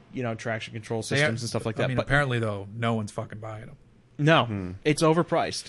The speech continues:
Speaker 1: It's, if that car was fifteen or twenty thousand dollars less expensive, it'd be a much better value. But at its current price, it's no, it's, it's a no-go.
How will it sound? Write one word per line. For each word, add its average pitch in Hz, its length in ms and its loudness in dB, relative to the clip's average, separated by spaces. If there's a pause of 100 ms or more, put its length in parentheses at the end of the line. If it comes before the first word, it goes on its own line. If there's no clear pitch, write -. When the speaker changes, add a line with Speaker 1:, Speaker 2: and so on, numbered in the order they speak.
Speaker 1:
It's, - 440 0 (320)
if 139 200 2
that 156 280 6
car 202 260 4
was 151 520 4 (100)
fifteen 160 400 2
or 151 40 2
twenty 147 200 0
thousand 139 300 2
dollars 131 260 2
less 123 140 -4
expensive, 135 500 -2
it'd 127 100 -4
be 127 60 2
a 120 40 2
much 113 220 -2
better 113 220 0
value. 117 420 2 (400)
But 127 140 4
at 127 100 4
its 131 180 2
current 139 280 0
price, 135 420 4 (380)
it's - 260 0
no, 131 240 2 (160)
it's, - 380 -2 (180)
it's 135 160 -2
a 123 60 2
no-go. 123 560 6